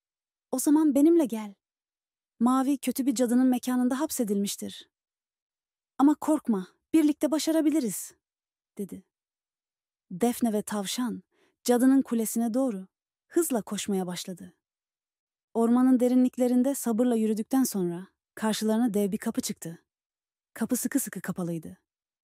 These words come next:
Defne, büyük bir cesaretle kapıyı açmaya çalıştı ama açılmadı.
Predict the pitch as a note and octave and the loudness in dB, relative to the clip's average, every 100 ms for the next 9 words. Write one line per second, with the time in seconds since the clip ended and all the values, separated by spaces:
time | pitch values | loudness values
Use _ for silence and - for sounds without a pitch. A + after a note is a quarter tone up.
0 | _ _ _ _ C4+ - F#3 F#3 - _ | _ _ _ _ -2 0 -2 -4 -10 _
1 | _ _ _ _ _ _ _ G#3+ C4+ A#3 | _ _ _ _ _ _ _ 0 2 2
2 | A3 A#3+ B3+ B3+ - A3 G#3+ A3+ A3+ A#3 | -2 -2 0 -2 -2 -6 -6 -2 -2 -4
3 | - C4+ B3+ F3+ E3 - E3+ - _ G#3 | 0 0 0 -4 -8 -10 -16 -18 _ 0
4 | A#3 A3+ - C4 E3 E3 | 0 -2 0 0 0 -6